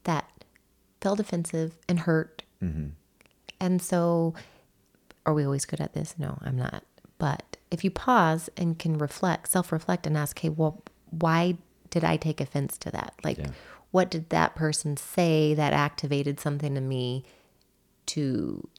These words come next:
Speaker 1: have this quick, like, desire to be, become defensive?"
Speaker 2: Yeah.
Speaker 1: 'Cause I
Speaker 2: Yeah.
Speaker 1: think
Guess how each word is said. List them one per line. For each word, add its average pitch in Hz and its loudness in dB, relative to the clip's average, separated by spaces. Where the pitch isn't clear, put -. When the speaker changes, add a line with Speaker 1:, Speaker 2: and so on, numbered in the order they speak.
Speaker 1:
have 147 -4
this - -6
quick, - -8
like, 135 -2
desire 127 -2
to 123 -4
be, 120 -6
become 151 -2
defensive?" - -6
Speaker 2:
Yeah. 62 -4
Speaker 1:
'Cause 160 0
I - 6
Speaker 2:
Yeah. 160 4
Speaker 1:
think 165 0